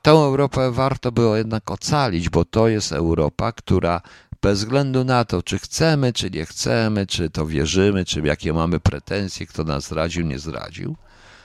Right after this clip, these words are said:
która stworzyła świat i dzisiejszą kulturę. I żadna feministka odpowiedniego koloru skóry nas nie, przed tym nie obroni.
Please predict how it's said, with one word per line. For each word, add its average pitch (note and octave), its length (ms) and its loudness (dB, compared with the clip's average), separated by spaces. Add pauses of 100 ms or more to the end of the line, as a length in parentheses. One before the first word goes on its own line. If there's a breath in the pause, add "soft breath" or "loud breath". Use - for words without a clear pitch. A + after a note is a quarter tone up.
(160 loud breath)
która A#2+ 260 -2
stworzyła A#2+ 760 -2
świat - 540 -4 (480)
i G2 60 -8
dzisiejszą E2+ 600 -2
kulturę. - 520 -4 (800)
I F#2+ 140 -2
żadna G#2+ 580 2 (1200 soft breath)
feministka A#2+ 1200 0 (200)
odpowiedniego G2 960 0
koloru F#2+ 480 0
skóry F#2+ 720 2 (220)
nas D#2+ 520 -4
nie, C#2 340 -8 (720)
przed - 320 -6
tym D#2 260 0
nie A#1+ 180 -6
obroni. - 440 -16